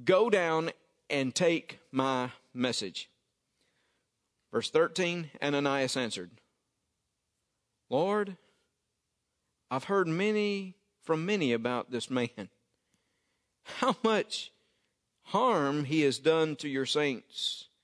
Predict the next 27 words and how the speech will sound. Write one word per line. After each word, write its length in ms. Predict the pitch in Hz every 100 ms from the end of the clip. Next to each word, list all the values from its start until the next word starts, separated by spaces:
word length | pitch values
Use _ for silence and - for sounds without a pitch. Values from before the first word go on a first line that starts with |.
| _ _ _ _ _ _
in 200 | 135 127
Jerusalem. 420 | 113 190 185 - - _ _ _ _ _ _ _ _ _ _
And 160 | 165 165
here 220 | 202 285
he 120 | 285
has 540 | 196 180 165 170 160 -
authority 840 | 143 131 240 202 135 - 107 120 147 _ _ _ _ _ _ _ _
from 220 | - 175 160
the 100 | 143
chief 380 | - 262 240
priest 520 | - 180 127 127 147 -
to 100 | 143
bind 360 | 151 156 135 -
all 360 | 156 208 226
who 200 | 185 190
call 560 | 160 202 156 113 120 131 _ _ _ _ _ _ _ _ _ _ _ _ _ _ _
on 200 | 135 135
your 140 | 127
name." 280 | 127 131 87 - _ _ _ _ _ _ _ _ _ _ _ _ _ _ _ _ _ _ _
Did 220 | - - 131
you 280 | 135 120 - _ _ _
kinda 240 | 208 220
get 300 | 151 123 165
what 160 | 147 143
Ananias 500 | 151 147 143 143 117
says 260 | 139 143 143
here? 240 | 151 151